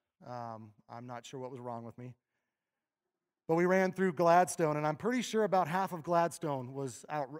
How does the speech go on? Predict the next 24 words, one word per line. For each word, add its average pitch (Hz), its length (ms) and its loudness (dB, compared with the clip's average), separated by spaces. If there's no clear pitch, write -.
outside 143 500 -4
yesterday 123 360 -10
morning. 113 340 -12
It 170 80 4
reminds 196 440 4
me 185 160 4
of 165 180 2
in 165 120 -4
San 185 240 0
Francisco. 160 520 -2
If 147 80 -2
you've 165 120 0
ever 240 120 8
been 233 140 2
to 196 60 0
San 208 200 0
Francisco 185 460 -2
and 160 80 -2
you've 151 140 -6
gone 180 220 0
down 175 260 2
by 160 200 6
the 151 120 -2
piers, 156 460 0